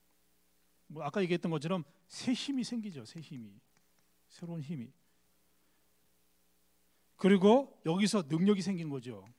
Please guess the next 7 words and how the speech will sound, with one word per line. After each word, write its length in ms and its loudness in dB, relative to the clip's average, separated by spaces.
그리고 360 -6
"오직 260 6
성령 280 2
임하면 340 0
너희가 420 0
권능 340 0
받고." 340 -4